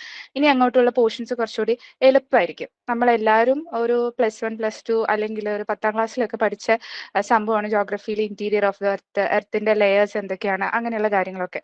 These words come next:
അതിന്റെ ഒരു രണ്ട് മൂന്ന് പോയിന്റ്സ് ഓർത്ത് വെക്കുന്നത് നല്ലതായിരിക്കും. ചില exam-ുകളിൽ ഇത് ചോദിച്ചിട്ടുമുണ്ട്. അപ്പൊ സോയിൽ പഠിച്ചു തുടങ്ങുമ്പോൾ പൊതുവെ ജിയോളജി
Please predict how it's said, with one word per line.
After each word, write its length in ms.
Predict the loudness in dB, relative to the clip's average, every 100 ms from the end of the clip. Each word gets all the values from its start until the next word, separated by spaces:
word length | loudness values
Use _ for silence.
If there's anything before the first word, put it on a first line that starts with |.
| _ _ -20 -4
അതിന്റെ 260 | -2 0 0
ഒരു 100 | 2
രണ്ട് 300 | 4 4 2
മൂന്ന് 260 | 0 0 2
പോയിന്റ്സ് 460 | 2 0 -2 0
ഓർത്ത് 400 | 2 2 0 -2
വെക്കുന്നത് 300 | -4 -4 -4
നല്ലതായിരിക്കും. 640 | -4 -2 -2 -2 -6 -12 -16 _ _
ചില 280 | 4 6 4
exam-ുകളിൽ 580 | 2 -2 0 -2 -4 -4
ഇത് 100 | -4
ചോദിച്ചിട്ടുമുണ്ട്. 880 | -2 0 0 -4 -10 -4 -2 -4
അപ്പൊ 600 | -12 _ -20 -20 -14 -6
സോയിൽ 340 | 0 2 2 2
പഠിച്ചു 340 | 2 0 0
തുടങ്ങുമ്പോൾ 360 | 0 0 -6 -4
പൊതുവെ 220 | 0 0
ജിയോളജി 540 | 0 0 0 -2 -8